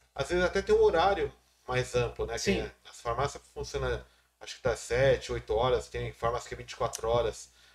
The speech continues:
Speaker 1: até pra desafogar, porque tudo bem que a gente tá tendo o escalonamento das
Speaker 2: É, tá,
Speaker 1: vacinas.
Speaker 2: tá, tá muito escasso as vacinas, né?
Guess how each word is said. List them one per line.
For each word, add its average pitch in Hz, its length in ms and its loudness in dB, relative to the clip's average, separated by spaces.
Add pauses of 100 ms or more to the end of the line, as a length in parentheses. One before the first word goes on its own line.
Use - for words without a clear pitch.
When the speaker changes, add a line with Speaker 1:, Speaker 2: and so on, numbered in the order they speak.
(160)
Speaker 1:
até - 240 -2
pra 196 120 2
desafogar, 185 680 0
porque - 320 -6 (680)
tudo 160 160 -10
bem 151 140 2
que 170 80 -4
a 170 40 -2
gente 170 220 -8
tá 165 140 4
tendo 160 340 0
o 117 480 2
escalonamento 123 880 0
das 107 240 -6 (220)
Speaker 2:
É, 175 240 4
tá, 170 220 4
Speaker 1:
vacinas. 147 180 0
Speaker 2:
tá, 151 140 2
tá - 160 -12
muito 160 240 -14
escasso 127 480 -6
as 110 80 -18
vacinas, 107 560 -14
né? 113 200 -14